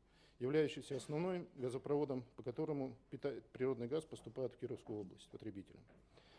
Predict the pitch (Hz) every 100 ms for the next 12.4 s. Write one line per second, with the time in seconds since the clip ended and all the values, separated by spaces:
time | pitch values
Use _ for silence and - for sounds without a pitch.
0 | - 110 156 190 185 175 185 180 185 156
1 | 147 139 127 139 135 143 160 160 147 135
2 | 143 143 156 147 - 139 - 147 139 123
3 | 117 143 131 135 139 - 151 135 139 123
4 | 117 117 123 123 135 - 143 113 135 170
5 | 170 170 - - 151 143 165 156 143 147
6 | - 135 135 151 147 135 143 139 - -
7 | - 143 127 151 156 - 131 - 110 -
8 | - - - - - 151 151 175 160 156
9 | 151 160 143 113 - - 117 135 135 156
10 | 151 - 117 135 120 143 - 147 117 143
11 | 135 - 135 117 113 - 110 - 127 151
12 | 123 - 123 120